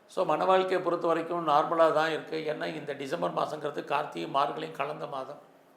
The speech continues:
திருமணம் நடக்காதவங்களுக்கு அது சம்மந்தப்பட்ட பேச்சுவார்த்தைகள் உங்களுக்கு நடப்பதற்கான வாய்ப்புகள் நிறைய உண்டு. இந்த மாதம் முழுவதுமே நீங்க நிறைய தெய்வ அனுகூலத்தை கூட்டுங்க.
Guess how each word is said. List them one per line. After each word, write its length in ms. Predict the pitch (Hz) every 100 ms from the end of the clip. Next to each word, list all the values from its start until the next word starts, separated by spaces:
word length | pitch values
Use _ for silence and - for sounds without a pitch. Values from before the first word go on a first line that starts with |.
| _ _ _ _ _ _ _
திருமணம் 580 | 151 170 175 175 175 175
நடக்காதவங்களுக்கு 680 | 151 151 160 160 156 160 160
அது 100 | 151
சம்மந்தப்பட்ட 600 | 139 - 151 156 147 151
பேச்சுவார்த்தைகள் 760 | 147 147 147 151 147 151 147 156
உங்களுக்கு 360 | 147 143 139
நடப்பதற்கான 720 | 135 139 143 151 147 143 139 131
வாய்ப்புகள் 520 | 131 139 151 - 160 117
நிறைய 280 | 131 143 151
உண்டு. 280 | 131 131 143 - - _ _ _ _ _ _ _ _ _ _ _ _ _ _ _ _ _
இந்த 540 | 156 175 180 165 131 -
மாதம் 440 | 151 170 175 165 131
முழுவதுமே 540 | 147 165 156 143 151 160 - - _ _ _ _ _ _ -
நீங்க 220 | 160 160
நிறைய 420 | 139 151 196 202
தெய்வ 440 | 156 170 185 185 147
அனுகூலத்தை 480 | 160 156 165 165 147
கூட்டுங்க. 360 | 139 139 131